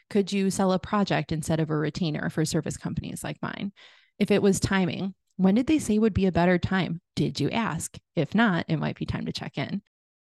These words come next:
If they chose a competitor, often, especially in my business, marketing agencies, they walk away from vendors unhappy. Make sure that you always ask how long a contract is when a prospect chooses a competitor so that you know when to reach back out.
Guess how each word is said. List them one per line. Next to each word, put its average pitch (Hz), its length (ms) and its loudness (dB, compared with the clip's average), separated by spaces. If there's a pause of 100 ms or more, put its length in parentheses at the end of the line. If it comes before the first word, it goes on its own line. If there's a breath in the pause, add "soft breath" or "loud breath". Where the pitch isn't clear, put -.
(180)
If 226 120 2
they 277 140 0
chose 196 240 4
a 185 60 2
competitor, 156 720 2
often, 214 720 2
especially 196 720 2
in 170 560 0
my 160 140 2
business, 165 440 -2
marketing 139 380 -4
agencies, 156 720 -6 (120)
they 196 120 4
walk 180 340 2
away 208 300 2
from 196 220 0
vendors 160 520 2
unhappy. 180 640 -4 (340)
Make 190 220 0
sure 254 160 4
that 240 140 2
you 196 100 0
always 170 360 2
ask 165 320 -2
how - 200 -2
long 190 180 2
a 202 60 0
contract 151 500 -4
is 156 220 -4
when 156 80 -4
a 156 60 -4
prospect 151 420 -6
chooses 147 340 -4
a - 40 -12
competitor 151 520 -6
so 202 140 -6
that 196 180 -2
you 208 140 0
know 202 460 4
when 143 320 -2
to 156 120 -4
reach 143 220 -6
back 156 240 -6
out. - 260 -2